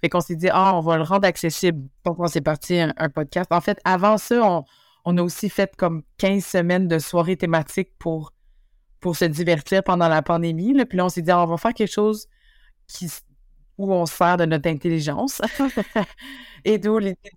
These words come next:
podcast. Mais c'est ça, c'est un podcast, euh, éducatif, pédagogique, sexo-féministe. Donc, on prend, tu sais, un concept à la fois, puis on essaye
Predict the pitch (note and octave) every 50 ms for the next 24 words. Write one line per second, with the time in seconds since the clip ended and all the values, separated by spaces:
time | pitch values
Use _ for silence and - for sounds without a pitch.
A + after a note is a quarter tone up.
0 | _ _ - F#3 F3 D3 - - F3 D#3+ D#3+ D#3+ - - - _ _ - - -
1 | - F#3+ F#3+ - G#3+ - - F#3 - - - - G3 F#3 F#3+ F#3 F3+ D#3 - G#3+
2 | F#3+ - - A3 G#3+ A3+ A3+ G#3 - - G3+ F#3 F3+ F3 F3 E3+ - _ _ -
3 | G3+ F#3 E3+ - - - F#3 F3+ - - A3 A3 A3 G#3 - - - A3 G3+ F#3+
4 | F#3+ F#3+ F3+ F#3 F#3 F3 D#3 F#3 G#3 G#3 G#3+ G#3 _ - - - - _ - -
5 | - - A3 G3+ - - A3+ G#3+ G#3 - G#3+ F#3 F#3+ F#3 E3+ D#3 D3+ D3 - -
6 | - - D#3 F3 E3 E3 E3 E3 D3+ - - - - - - E3+ D#3+ D3 D3 -
7 | - - - G3+ G3+ G3+ G3+ - - _ _ _ - - - A3+ - - - A3+
8 | B3 B3+ B3+ - G3+ G3 - - - G#3+ G#3+ - - F3 E3 E3+ E3 - - -
9 | F#3+ F#3+ F#3+ G#3 B3 B3+ _ _ _ - - _ _ - G#3+ A3 G#3 G3+ F#3 F3+
10 | E3+ - G3+ F#3+ F#3+ F#3+ G3 G#3 G3 F#3+